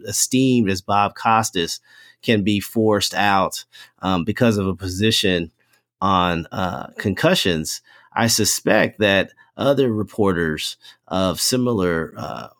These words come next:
many of whom don't have that kind of weight, could not, would, would face similar kinds of backlash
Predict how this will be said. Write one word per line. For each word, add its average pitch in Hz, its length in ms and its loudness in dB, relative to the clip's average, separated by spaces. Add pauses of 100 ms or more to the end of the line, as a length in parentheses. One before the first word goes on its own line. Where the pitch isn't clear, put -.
(380)
many 131 240 2
of 120 100 0
whom 120 160 4
don't 101 160 4
have 98 240 2
that 92 200 2
kind 98 180 0
of 82 80 -2
weight, 104 420 2 (880)
could 113 200 2
not, 101 240 0
would, 113 280 2
would 107 200 0
face 101 480 0
similar 104 480 2
kinds 92 340 0
of 87 200 -6 (100)
backlash 87 960 0